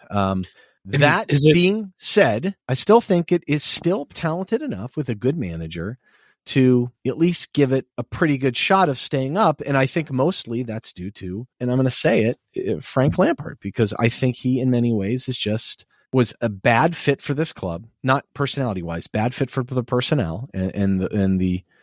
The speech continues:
Speaker 1: and the situation Everton were in. And I'm not so sure he's a good manager, uh, uh, period. I mean, in all honesty, and, and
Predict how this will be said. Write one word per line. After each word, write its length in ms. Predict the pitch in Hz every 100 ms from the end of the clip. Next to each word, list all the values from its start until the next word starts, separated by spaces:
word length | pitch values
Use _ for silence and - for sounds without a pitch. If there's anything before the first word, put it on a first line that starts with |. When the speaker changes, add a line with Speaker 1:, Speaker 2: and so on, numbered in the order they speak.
| _ -
Speaker 1:
and 260 | 110 107 - -
the 80 |
situation 540 | 120 - - 117 110 117
Everton 320 | 107 117 135
were 120 | 147
in. 220 | 85 101 - _ _ _
And 120 | 180
I'm 60 | 196
not 160 | 202 214
so 120 | 208
sure 180 | - 208
he's 100 | 196
a 60 |
good 100 | 196
manager, 440 | 196 196 202 214 202
uh, 40 | - 185
uh, 60 | 185
period. 420 | - 226 359 - _ 196
I 40 |
mean, 120 | 208
in 140 | 202 208
all 180 | 220 226
honesty, 500 | 262 - - 151 120
and, 140 | 143
and 360 | 143 160 160